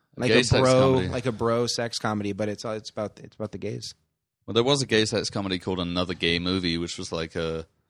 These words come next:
Speaker 1: a gay interpretation of, um, American Pie.
Speaker 2: No.
Speaker 1: That was years ago. That was, that was disgusting, that
Speaker 2: No,
Speaker 1: movie.
Speaker 2: this is more like, "We're gonna do it for reals, guys."
Speaker 1: Right.
Speaker 2: That's,
Speaker 1: Oh,
Speaker 2: that's what it's
Speaker 1: Unsimulated?
Speaker 2: like. Yeah.
Speaker 1: Oh, fuck yeah.
Speaker 2: I hope. That'd be sick.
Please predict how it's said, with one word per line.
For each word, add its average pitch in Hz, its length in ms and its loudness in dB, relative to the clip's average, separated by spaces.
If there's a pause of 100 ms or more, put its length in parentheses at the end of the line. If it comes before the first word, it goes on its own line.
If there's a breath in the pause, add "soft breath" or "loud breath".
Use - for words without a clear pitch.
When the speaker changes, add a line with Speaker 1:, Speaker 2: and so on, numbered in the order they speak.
(460)
Speaker 1:
a 87 60 -14
gay 87 380 0
interpretation 85 680 -6
of, 76 300 -14
um, 76 280 -6
American 82 340 -8
Pie. 90 300 0 (300)
Speaker 2:
No. 98 260 -20 (580)
Speaker 1:
That 82 100 -8
was 80 120 -10
years 95 240 -4
ago. 90 240 -6
That 101 100 -8
was, 92 280 -12
that 120 120 0
was 143 100 -6
disgusting, - 560 -8
that - 120 -14
Speaker 2:
No, 160 180 -4
Speaker 1:
movie. 151 100 -4
Speaker 2:
this 156 140 -8
is 143 140 -12
more 147 240 -2
like, 127 520 -4 (520)
"We're 170 120 -10
gonna 151 200 -4
do 110 200 -2
it 92 80 -8
for - 140 -12
reals, 76 360 -12
guys." 69 500 -18 (280)
Speaker 1:
Right. 92 240 0
Speaker 2:
That's, 90 80 -14 (120)
Speaker 1:
Oh, 104 120 6
Speaker 2:
that's 101 80 6
what 113 100 4
it's 151 120 0
Speaker 1:
Unsimulated? 120 420 2
Speaker 2:
like. 120 220 -16
Yeah. 285 200 -12 (160)
Speaker 1:
Oh, 117 160 -6
fuck 131 180 -6
yeah. 82 220 -14
Speaker 2:
I 131 100 0
hope. 135 340 -4
That'd 110 140 -6
be - 60 -18
sick. - 480 -12